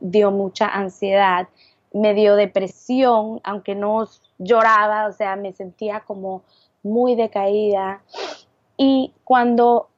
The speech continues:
llegué a mi segunda mentora, que me empezó a trabajar ambas partes, que fue toda esta la parte de, ok,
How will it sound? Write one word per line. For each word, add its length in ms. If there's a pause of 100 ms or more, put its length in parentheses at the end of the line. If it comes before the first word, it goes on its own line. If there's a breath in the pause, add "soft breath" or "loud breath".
(120)
llegué 480
a 100
mi 140
segunda 420
mentora, 640
que 260
me 160
empezó 380
a 40
trabajar 600
ambas 380
partes, 680 (580 soft breath)
que 40
fue 200
toda 240
esta 220
la 100
parte 400
de, 220
ok, 180